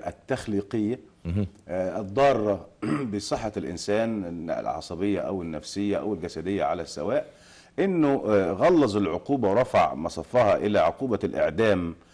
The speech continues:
Speaker 1: بالنسبة للجلب أو التصدير لهذه المواد التخليقية. آه، أيضًا من بين التغليظ لهذه العقوبات جريمة، آه، الإتجار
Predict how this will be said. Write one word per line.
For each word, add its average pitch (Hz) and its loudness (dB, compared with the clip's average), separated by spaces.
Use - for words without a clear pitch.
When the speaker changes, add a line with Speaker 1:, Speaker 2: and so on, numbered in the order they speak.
Speaker 1:
بالنسبة 101 0
للجلب 92 0
أو 117 0
التصدير 101 -2
لهذه 101 0
المواد 98 0
التخليقية. 120 -4
آه، 101 4
أيضًا 175 4
من 117 2
بين 180 0
التغليظ 135 0
لهذه 104 2
العقوبات 117 0
جريمة، 104 0
آه، 92 -4
الإتجار 101 2